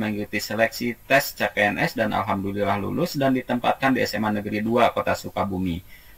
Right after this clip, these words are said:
Dua ribu sebelas saya dipindahkan atau mutasi ke S M A Negeri Tiga Kota Sukabumi sampai sekarang. Kemudian masalah prestasi, pada tahun dua ribu dua puluh ini tidak ada ajang e-,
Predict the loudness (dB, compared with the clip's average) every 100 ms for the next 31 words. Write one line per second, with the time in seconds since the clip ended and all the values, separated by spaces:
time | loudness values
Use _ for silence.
0 | -4 0 2 0 0 2 6 6 6 4
1 | 4 2 -2 2 4 4 2 2 4 2
2 | 0 0 -2 -2 -2 0 -2 0 0 0
3 | -2 -2 -4 -2 -4 -4 -4 0 0 -2
4 | -2 -2 -4 -2 -2 0 -2 -2 -4 -2
5 | -2 -4 -4 -2 0 0 -2 -6 -12 -18
6 | -16 -18 -6 2 4 6 6 6 6 2
7 | 2 2 2 2 2 2 2 -2 -2 0
8 | 0 0 0 0 0 0 2 2 0 -4
9 | -4 -4 -6 -6 0 0 0 -4 -4 0
10 | 2 4 2 2 0 2 2 0 0 0
11 | 0 -2 -2